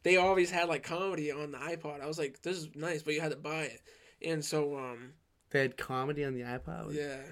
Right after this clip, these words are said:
Speaker 2: Like,
Speaker 1: On,
Speaker 2: just,
Speaker 1: like,
Speaker 2: like,
Speaker 1: Apple Music. Before
Speaker 2: <clears throat>
Speaker 1: Apple Music was Apple Music.
Speaker 2: Albums. They had, like,
Speaker 1: Yeah,
Speaker 2: al-, comedy
Speaker 1: albums.
Speaker 2: albums.
Speaker 1: Yep.
Speaker 2: Those were
Speaker 1: And
Speaker 2: legit
Speaker 1: so,
Speaker 2: things. People
Speaker 1: and,
Speaker 2: don't know
Speaker 1: um,
Speaker 2: that.
Speaker 1: you would buy 'em for, like, the same price as, like, a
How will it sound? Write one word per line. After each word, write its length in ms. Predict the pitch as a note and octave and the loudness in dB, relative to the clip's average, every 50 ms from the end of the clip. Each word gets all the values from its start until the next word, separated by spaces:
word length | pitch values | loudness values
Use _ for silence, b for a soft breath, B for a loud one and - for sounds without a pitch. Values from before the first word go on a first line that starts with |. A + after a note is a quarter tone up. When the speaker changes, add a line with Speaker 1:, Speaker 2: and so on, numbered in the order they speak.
| D#3+ - - | -8 0 4
Speaker 2:
Like, 180 | C#3 C#3 B2+ | 4 4 4
Speaker 1:
On, 60 | - - | 4 0
Speaker 2:
just, 100 | D3+ D3+ | -2 0
Speaker 1:
like, 80 | D3+ C#3 | 2 4
Speaker 2:
like, 120 | B2 B2 | 6 6
Speaker 1:
Apple 220 | D#3+ D#3+ E3 E3 D#3+ | 6 6 4 2 0
Music. 500 | D#3 D#3 E3 E3 E3 F3 E3 D#3+ - D#3 | 0 0 0 0 -2 -4 -6 -6 -6 -4
Before 300 | D#3+ F3 E3 D#3+ - G3 | -2 -2 6 10 12 12
Speaker 2:
<clears throat> 100 | - F3+ | 12 12
Speaker 1:
Apple 240 | E3 E3+ E3+ - E3+ | 12 10 10 8 2
Music 280 | E3 E3+ E3+ D#3+ D#3 D3 | -2 -2 -2 -2 -2 -4
was 120 | C#3+ C#3 | -4 -4
Apple 240 | C#3 C#3+ C#3 - C#3+ | -4 -6 -6 -6 -6
Music. 260 | C#3 C3+ D3 D3+ D3+ | -8 -6 0 6 10
Speaker 2:
Albums. 400 | D#3+ F3 F#3+ F3+ D3 C3 B2 A#2 B2 | 10 12 12 10 8 4 2 2 2
They 80 | B2+ | 2
had, 120 | C3 D3 C#3 | 2 2 2
like, 160 | C3+ C3 C#3 | 2 4 4
Speaker 1:
Yeah, 200 | E3 D#3 - - | 6 6 4 4
Speaker 2:
al-, 60 | - C#3 | 2 0
comedy 420 | D3 D3+ D3+ D#3+ E3 E3+ D3+ B2+ | 4 6 8 8 8 6 4 4
Speaker 1:
albums. 340 | B2 A#2+ A#2+ A#2+ A#2+ A#2+ C#3+ D3+ | 2 2 0 -2 -4 -4 -4 -4
Speaker 2:
albums. 140 | E3 F3+ - | -4 -4 -4
Speaker 1:
Yep. 60 | - | -2
Speaker 2:
Those 200 | C3 C#3 C#3+ D3+ | 0 2 4 6
were 40 | E3 | 6
Speaker 1:
And 100 | D#3+ C#3+ | 6 6
Speaker 2:
legit 200 | D#3+ B2 C#3+ D3 D#3+ | 6 6 4 4 6
Speaker 1:
so, 80 | D#3 | 6
Speaker 2:
things. 340 | D3+ D3+ C#3+ - - - - b b b b b b b b | 4 4 2 0 -4 -12 -18 b b b b b b b b
People 300 | b E3 E3 - D3 D3 | b 4 6 8 8 8
Speaker 1:
and, 80 | C3 A#2+ | 6 4
Speaker 2:
don't 80 | B2 C3 | 2 2
know 60 | B2 | 2
Speaker 1:
um, 60 | - | 0
Speaker 2:
that. 100 | - - - - | -2 -8 -12 -6
Speaker 1:
you 160 | - D#3+ F3+ G3+ | -2 4 6 8
would 160 | F#3+ D#3 D3+ | 8 6 6
buy 240 | D#3 D#3+ F3 F#3+ F#3 | 4 4 4 4 4
'em 140 | E3+ D#3 C#3+ | 2 0 -2
for, 140 | - D3 C#3 | -4 -6 -6
like, 340 | C#3 C3+ C3 C3 - - - - | -4 -4 -6 -8 -10 -12 -10 -8
the 80 | D3+ | -6
same 320 | D#3 - - E3 D#3+ D#3 D#3+ | -4 -2 0 0 0 0 0
price 260 | E3 D#3+ D#3 D#3 C#3+ | 0 0 0 0 -2
as, 140 | C#3 C#3 C3 | -6 -10 -10
like, 160 | C3 B2 B2 | -10 -10 -12
a 120 | B2+ B2 | -12 -14